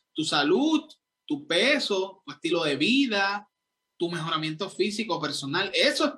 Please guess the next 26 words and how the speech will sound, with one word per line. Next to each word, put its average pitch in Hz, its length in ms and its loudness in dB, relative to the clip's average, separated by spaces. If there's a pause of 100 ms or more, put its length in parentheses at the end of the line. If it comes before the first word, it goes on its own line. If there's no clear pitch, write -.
parte 269 300 2
de 214 100 0
tu 202 80 0
desarrollo 170 340 -4
interpersonal, 151 760 -6 (200)
pero 185 220 2
también 180 280 0
está 202 120 -4
el 240 80 0
desarrollo 233 340 -2
psicológico. 226 920 -2 (2500)
Y 139 120 -10
si 135 200 -6
tú 139 140 -10
necesitas, 208 1080 -6
y 135 120 0
hago 139 280 0
un 151 240 -6
paréntesis 143 680 -4
grande, 120 640 -4
Iván, 135 360 -2
porque - 260 -14
es - 60 -20
que - 200 -10
es 139 340 -2
necesario. - 1600 -8